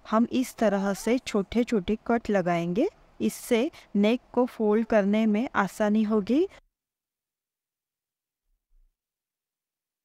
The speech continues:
अगर आप इस पर प्रेस लगाएंगे तो फैब्रिक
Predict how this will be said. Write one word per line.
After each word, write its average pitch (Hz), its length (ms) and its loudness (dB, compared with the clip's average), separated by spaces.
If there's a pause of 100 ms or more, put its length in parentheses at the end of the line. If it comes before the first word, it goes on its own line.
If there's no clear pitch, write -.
(720)
अगर 220 440 4
आप 196 340 2
इस 214 220 -2
पर 202 240 0
प्रेस 214 380 0
लगाएंगे 190 600 0
तो 247 160 -2
फैब्रिक 202 460 0